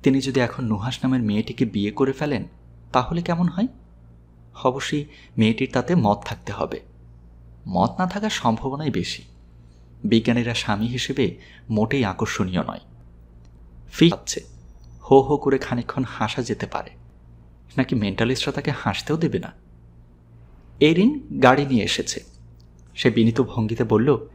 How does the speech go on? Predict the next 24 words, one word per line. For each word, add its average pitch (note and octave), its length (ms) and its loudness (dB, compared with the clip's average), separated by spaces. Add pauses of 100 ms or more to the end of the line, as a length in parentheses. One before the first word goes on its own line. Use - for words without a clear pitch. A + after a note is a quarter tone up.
(540)
"একটু B2+ 200 2
দেরি D3 260 6
হলো A#2 220 2
স্যার, - 340 -4 (520)
অনেক F3+ 200 0 (100)
দূর B2+ 160 4
যেতে D3 240 -2
হবে, E3 500 0
তাই C3+ 140 0
নতুন A2 300 -2
সেল B2 260 0
লাগিয়ে A2+ 300 -2
নিয়ে F2+ 140 -4
এসেছি।" - 400 -8 (1600)
"অনেক E3+ 280 0
দূর C3 160 4
যেতে F3 220 2
হবে G3 220 0
কি?" - 280 -6 (1200)
"জি A#2+ 180 2
স্যার, C3+ 200 -2 (500)
শহরের F3 440 2
অন্য C#3 260 2
প্রান্তে।" G2+ 400 -2